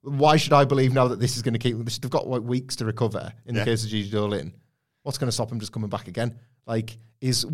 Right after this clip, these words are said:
Speaker 1: a single attack on each woman harder, by definition, than literal flesh-eating zombies trapping them in a house miles away?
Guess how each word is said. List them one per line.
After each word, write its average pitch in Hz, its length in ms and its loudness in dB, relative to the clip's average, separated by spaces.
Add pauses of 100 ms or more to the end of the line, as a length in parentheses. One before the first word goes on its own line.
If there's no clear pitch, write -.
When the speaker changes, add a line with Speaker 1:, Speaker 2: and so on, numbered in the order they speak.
(220)
Speaker 1:
a - 60 -6
single 147 340 2
attack 135 300 0
on 123 100 2
each 117 160 -4
woman 110 400 -6 (760)
harder, 123 680 4
by 151 120 6
definition, 139 640 0 (240)
than 110 400 -2 (260)
literal 131 360 0
flesh-eating 120 500 -2
zombies 113 280 0
trapping 113 300 -2
them 110 100 0
in 110 60 -2
a 104 60 -2
house 107 240 0
miles 104 260 0
away? 101 260 -4